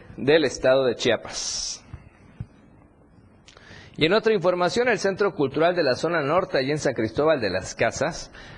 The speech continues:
presentará el carnaval del municipio de Tenejapa, esto el diecinueve de febrero, en ese centro cultural que está ubicado allá en la zona norte.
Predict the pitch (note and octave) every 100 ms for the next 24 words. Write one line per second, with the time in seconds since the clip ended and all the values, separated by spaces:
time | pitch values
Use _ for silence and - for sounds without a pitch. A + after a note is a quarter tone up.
0 | - - C3+ C#3 C#3 C#3+ D3 E3 E3 C#3
1 | C3 C3 D#3 D#3+ D3 C3 B2+ A#2+ D3+ D#3+
2 | E3 B2+ - A2 A2+ G3 G#3+ - D#3 D#3
3 | F3 C#3 A2 A2+ A#2+ C#3 C#3 G2+ G2+ G2
4 | A#2+ D3 E3 E3+ - - - - B2 D3
5 | D#3 D3+ - D#3 D3+ D3 D3+ C#3+ D#3+ A3
6 | A3+ A#2+ - A#2+ B2 A#2+ A#2+ C3 G#2 A2+
7 | G#2 - G2+ G#2 B2+ D#3+ - -